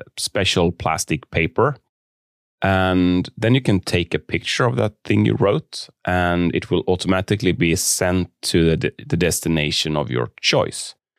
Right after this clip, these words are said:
And when you're done, you can just take a wet cloth and wipe the paper clean again. And then you reuse the same notebook. And I've had those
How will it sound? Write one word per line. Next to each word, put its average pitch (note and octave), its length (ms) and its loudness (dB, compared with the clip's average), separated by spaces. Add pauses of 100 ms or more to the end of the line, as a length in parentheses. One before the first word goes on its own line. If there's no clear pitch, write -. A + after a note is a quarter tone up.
(120)
And F2+ 140 2
when F2+ 140 4
you're E2 100 2
done, G#2 220 0
you C#3 80 -2
can F#2+ 160 -4
just D#2 180 -2
take - 220 -6
a A#1+ 80 -2
wet D#2+ 260 -2
cloth B2+ 380 -2 (120)
and D#2+ 260 -2 (180)
wipe E2+ 320 0 (140)
the - 80 -4
paper - 500 -4 (180)
clean G#2+ 360 4
again. - 320 -4 (400)
And G2 100 2
then D3+ 100 4
you B2+ 80 4
reuse E2 360 0
the D2+ 100 -8
same C#2 240 -4
notebook. - 460 -6 (1500)
And G#2+ 340 4 (100)
I've G#2+ 540 0
had A2 420 0
those F2+ 460 2